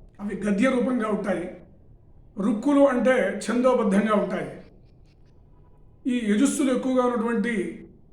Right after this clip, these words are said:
విభాగాన్ని యజుర్వేదంగాను, సామ మంత్రాలు ఎక్కువగా ఉన్నటువంటి, అంటే రుక్కులకే, ఆ, సామ గానం చేయడానికి వీలుగా ఉండే రుక్కులు, వాటితో కూడుకున్నటువంటి వాటిని సామవేదంగాను, అలాగే,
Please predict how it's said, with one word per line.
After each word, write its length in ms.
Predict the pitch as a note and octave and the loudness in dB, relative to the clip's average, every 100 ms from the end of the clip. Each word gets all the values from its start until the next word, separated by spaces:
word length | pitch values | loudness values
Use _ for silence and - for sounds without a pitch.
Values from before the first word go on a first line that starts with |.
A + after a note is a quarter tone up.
| - - - - - - C4 | -20 -20 -20 -20 -20 -20 -10
విభాగాన్ని 720 | A3 F#3+ A#3 A#3 A3+ A3+ G3+ | -4 0 2 2 0 -2 -4
యజుర్వేదంగాను, 1000 | F3 G#3+ G#3+ G#3 G3+ F#3+ F3 F3+ F#3 - - - - - - | -4 -4 0 0 0 0 -4 -8 -12 -18 -20 -20 -20 -16 -6
సామ 280 | F#3+ B3 C4+ | 0 2 2
మంత్రాలు 640 | B3+ B3+ B3+ B3 G#3+ G#3 - | 0 2 4 4 0 -6 -8
ఎక్కువగా 340 | G#3 A#3+ A#3 A3+ | -8 -6 -4 -2
ఉన్నటువంటి, 360 | G#3 G3+ G3+ | 0 0 0
అంటే 180 | G3 G3 | 0 -2
రుక్కులకే, 840 | F#3 F3+ A#3+ A#3+ B3+ A#3+ - - - - - - - - - | -4 -4 -4 -2 2 2 2 -4 -12 -20 -20 -20 -20 -20 -18
ఆ, 280 | A3+ G3+ F#3+ - | -12 -10 -10 -6
సామ 360 | G3 A3 G#3+ - | -2 -2 -4 -4
గానం 280 | F#3 B3+ B3 | -2 0 0
చేయడానికి 420 | A#3 A3+ A3+ G#3+ | 0 0 0 -2
వీలుగా 260 | G#3 A3+ A3 | -2 -2 -2
ఉండే 200 | G#3+ G3 | 0 0
రుక్కులు, 460 | F3+ G3 G3 - - - - - - - - - | -2 -4 -4 -4 -12 -20 -20 -20 -20 -20 -20 -8
వాటితో 440 | F#3+ A#3+ B3+ A3 C4 | -2 0 0 0 0
కూడుకున్నటువంటి 760 | A#3+ A#3+ A#3 A3+ G#3 A3 G#3 | 0 -4 -4 -2 -2 -2 -2
వాటిని 500 | G3+ G3+ G3+ G3+ F3+ - - - | 0 0 0 -2 -4 -10 -18 -14
సామవేదంగాను, 1080 | F#3+ G#3 A#3+ A#3 A3+ A3 G#3 F3+ F3+ - - - - - - - - - | -4 -2 2 2 2 2 2 2 -2 -8 -18 -20 -20 -20 -20 -20 -16 -2
అలాగే, 640 | A3+ B3+ C4 A#3+ F3 F3 | 4 4 6 4 2 -4